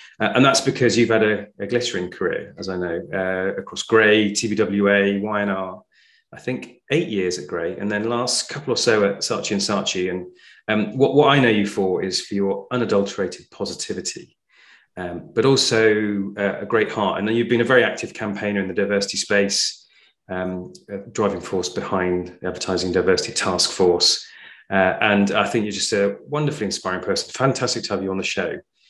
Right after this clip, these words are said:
And, uh, I'm interested to find out more. I feel like I knew, but I think there's more to come. I was very interested. I s-, I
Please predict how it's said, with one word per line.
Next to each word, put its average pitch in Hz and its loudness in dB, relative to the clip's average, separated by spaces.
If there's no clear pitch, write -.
And, 101 2
uh, 104 2
I'm 120 2
interested 156 -2
to - -10
find 135 0
out 147 0
more. 143 2
I 113 0
feel 170 4
like 151 4
I 156 4
knew, 175 2
but 135 -2
I 117 0
think 120 -8
there's 113 -8
more 113 -4
to - -8
come. 104 -2
I - 0
was 104 -4
very 139 0
interested. 127 -4
I 123 0
s-, - -2
I 120 -2